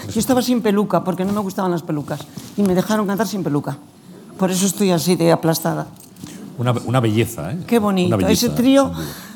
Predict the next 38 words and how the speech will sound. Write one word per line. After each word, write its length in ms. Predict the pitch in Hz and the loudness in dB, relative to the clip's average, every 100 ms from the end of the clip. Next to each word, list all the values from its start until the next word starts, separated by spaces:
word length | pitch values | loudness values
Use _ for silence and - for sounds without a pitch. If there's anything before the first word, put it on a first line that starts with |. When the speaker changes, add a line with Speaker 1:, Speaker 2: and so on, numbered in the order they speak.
| - - | -10 -2
Speaker 1:
no 100 | 247 | 0
sé 60 | |
Speaker 2:
Sin 100 | 247 - 233 | 0 2 4
Speaker 1:
si 60 | 226 | 4
Speaker 2:
duda. 140 | 226 | 4
Speaker 1:
yo, 300 | 220 208 202 - - - - | 2 0 -2 -4 -12 -16 -4
eso 220 | 214 240 | 0 2
que 100 | 226 | 2
te 140 | 214 208 | 2 6
dicen, 320 | 220 214 214 | 6 6 4
el, 840 | 190 190 185 180 185 185 190 180 | 4 2 2 0 -2 -2 0 0
si 140 | 170 180 | -2 -2
te, 100 | 180 | -2
el 200 | 175 170 | -2 0
día 200 | 208 240 | 2 2
que 180 | 247 233 | 2 0
te 80 | 214 | 2
mueras, 400 | 214 226 208 190 | 2 2 0 -4
que 100 | 208 | -2
quisieras 520 | 202 - 208 185 - | -2 0 2 2 0
oír, 240 | 208 240 - - - - - | 0 0 -4 -18 -20 -20 -6
esto. 360 | - 180 - - - _ - - - - - - - - - _ - | -2 -2 -4 -10 -12 _ -20 -20 -20 -20 -20 -20 -20 -20 -20 _ -8
Parece 360 | 180 196 180 165 - - - - | -6 -2 -2 -4 -12 -20 -10 -6
la 120 | 180 | -2
perfección 600 | 185 - 175 - 208 180 | -2 -2 -4 0 2 2
de 80 | 165 | 0
todas 200 | 175 165 | 0 0
las 120 | 160 | 0
músicas, 460 | 165 170 160 165 | 0 -2 -6 -6
sí. 120 | 139 - | -8 -10
Speaker 2:
Absolutamente. 220 | - - _ _ _ - | -16 -20 _ _ _ -8
Estamos 280 | - 110 | -4 -4
de 60 | 95 | -4
acuerdo, 280 | - - - - - | -6 -8 -10 -18 -12
estamos 200 | - - | -6 -6
Speaker 1:
Sí. 20 | |
Speaker 2:
de 40 | |
acuerdo. 220 | 71 - | -6 -12